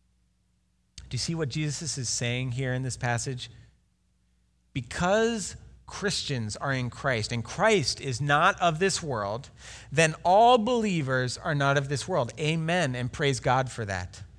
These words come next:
Our citizenship is in heaven. However, in verse fifteen it says, "I do not ask that you take them out of the world, but that you keep them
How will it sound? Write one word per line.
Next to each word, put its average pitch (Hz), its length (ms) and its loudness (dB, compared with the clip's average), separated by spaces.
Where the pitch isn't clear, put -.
Our 127 80 -4
citizenship 135 960 -4
is 120 160 -4
in 110 140 -2
heaven. 113 460 -2
However, 127 680 0
in 113 140 -4
verse 135 220 0
fifteen 156 480 -2
it 110 80 -6
says, 107 320 -4
"I 120 80 -4
do 131 200 -2
not 156 220 -4
ask 131 320 -4
that 117 80 -8
you 104 100 -8
take 117 220 -6
them 113 140 -4
out 110 100 -2
of 104 60 -4
the 107 60 -6
world, 127 200 -4
but 117 120 -8
that 117 100 -2
you 120 160 -8
keep 196 400 -10
them 98 320 -4